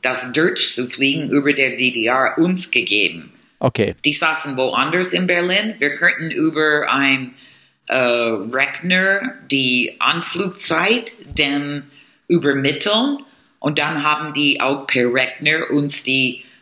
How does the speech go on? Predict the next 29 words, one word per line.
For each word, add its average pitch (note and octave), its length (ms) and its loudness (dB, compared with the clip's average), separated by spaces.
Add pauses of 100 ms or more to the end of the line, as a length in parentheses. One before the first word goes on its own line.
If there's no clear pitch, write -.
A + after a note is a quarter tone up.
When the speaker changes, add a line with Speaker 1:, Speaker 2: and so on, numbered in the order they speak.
Speaker 1:
Freigabe C3 720 -4
gegeben, B2 560 0 (360)
dass A#2+ 200 0
ein A#2 200 -2
Flugzeug C#3 680 0 (380)
durch C#3+ 320 0
die D3 180 -4
Korridors B2+ 840 0 (360)
fliegen D#3+ 440 0
könnte, A2 440 0
weil C3 180 2
das C3+ 240 -2
Luftraum F#3+ 520 0
über E3+ 200 2
die D#3 180 -4
D D#3 160 2
D C#3+ 160 -2
R D3+ 480 0 (200)
gehört C#3 680 0
die D3 120 2
Russen. C#3 500 0 (240)
Speaker 2:
Ah, A2+ 200 -2 (100)
ich A#2 120 -16
verstehe. G#2+ 340 -10 (120)
Speaker 1:
So, C#3+ 160 0
Speaker 2:
Okay. A2 240 -4
Speaker 1:
die C3 280 0
Ostdeutschen D#3+ 720 0
hat D3+ 160 -2